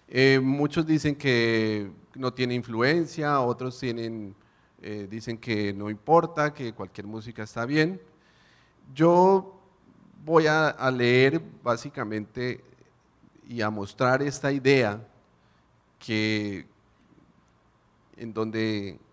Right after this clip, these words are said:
vamos a ver una definición y cada uno, pues, tomará su, su conclusión.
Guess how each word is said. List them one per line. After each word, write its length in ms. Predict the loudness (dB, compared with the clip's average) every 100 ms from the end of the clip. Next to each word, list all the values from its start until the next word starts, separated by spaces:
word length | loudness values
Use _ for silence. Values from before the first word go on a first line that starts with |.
| _ _ _ -20 -20 -20 -20 -20 -20 -16 2
vamos 320 | 4 4 -2
a 120 | -4
ver 200 | -4 -4
una 240 | -4 -4 -2
definición 720 | -4 -6 -8 -6 -4 -4 -4
y 120 | -6
cada 360 | -4 2 2
uno, 300 | 2 -2 -4
pues, 220 | -6 -8 -10
tomará 420 | -10 -8 -8 -8
su, 380 | -8 -8 -8 -10 _ _ _ _ _ -20
su 600 | -20 -12 -10 -8 -8 -12 -8
conclusión. 800 | -8 -6 -10 -6 0 0 -2